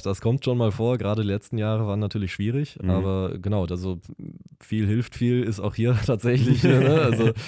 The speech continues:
Speaker 2: <laughs>
Speaker 1: ähm, dann wird das für alle einfacher, die natürlich da sind, ne? Für das Auto ist einfach ein definierter Workload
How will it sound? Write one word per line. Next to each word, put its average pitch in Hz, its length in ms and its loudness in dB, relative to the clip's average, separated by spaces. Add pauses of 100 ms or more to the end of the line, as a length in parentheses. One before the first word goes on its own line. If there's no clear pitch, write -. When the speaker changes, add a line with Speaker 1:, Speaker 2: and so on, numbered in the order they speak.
(120)
Speaker 2:
<laughs> - 260 -10
Speaker 1:
ähm, 101 560 2
dann 98 720 -2 (300)
wird 104 360 -4
das 104 160 -2
für - 180 -8
alle 98 180 0
einfacher, 87 400 -2
die 80 100 -6
natürlich - 320 -6
da 64 180 -8
sind, 71 160 -8
ne? 104 200 -2
Für 90 420 -4
das - 160 -6
Auto 110 300 0
ist - 360 -8
einfach 98 280 -4
ein 101 80 -2
definierter 101 480 -2
Workload 117 480 -2